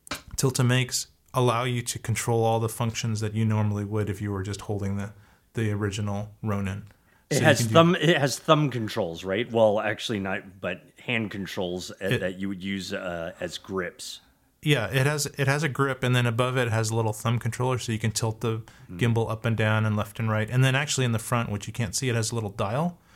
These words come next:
Speaker 2: Yep.
Speaker 1: So you could use that for things like, uh, tilting or focus, uh, or other,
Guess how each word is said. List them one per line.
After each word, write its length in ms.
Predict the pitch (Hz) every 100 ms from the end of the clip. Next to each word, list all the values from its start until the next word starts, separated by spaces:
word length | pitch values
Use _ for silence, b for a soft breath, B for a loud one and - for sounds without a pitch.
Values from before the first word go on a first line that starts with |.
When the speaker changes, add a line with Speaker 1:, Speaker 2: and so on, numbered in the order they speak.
| b
Speaker 2:
Yep. 120 | 98 104
Speaker 1:
So 80 | 131
you 100 | 123
could 160 | 120
use 160 | 123 120
that 180 | 123 113
for 140 | 120
things 340 | 113 120 117
like, 320 | 110 104 104 107
uh, 200 | 101 98
tilting 480 | - 127 113 117 110
or 60 | 101
focus, 720 | - 98 - 104 110 - - _ b b b -
uh, 260 | 117 107 104
or 160 | 107
other, 360 | 107 104 104